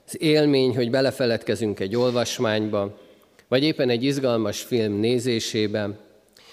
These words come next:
vagy talán, amit a fiataloktól egyre gyakrabban hallok, hogy ott szurkolnak a kedvenc csapatuknak a tévé képernyője előtt,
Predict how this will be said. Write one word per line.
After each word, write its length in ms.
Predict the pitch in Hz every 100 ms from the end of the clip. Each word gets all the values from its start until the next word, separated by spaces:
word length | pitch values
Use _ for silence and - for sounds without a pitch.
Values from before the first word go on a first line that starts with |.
| - - -
vagy 220 | 170 180
talán, 640 | 208 185 180 175 180 151 - - - _ _ _
amit 280 | 160 143 143
a 60 | -
fiataloktól 880 | - 175 147 147 131 123 - 131
egyre 200 | 143 143
gyakrabban 580 | 123 139 135 127 120 117
hallok, 380 | 117 143 139 123
hogy 360 | 123 117 113 110
ott 200 | 170 147
szurkolnak 720 | - 156 151 - 120 117 104
a 180 | 120 104
kedvenc 440 | - 135 117 104 -
csapatuknak 680 | 139 120 117 117 107 101
a 60 | 110
tévé 360 | - 117 104 95
képernyője 680 | 117 113 104 101 98 95 101
előtt, 400 | 127 151 151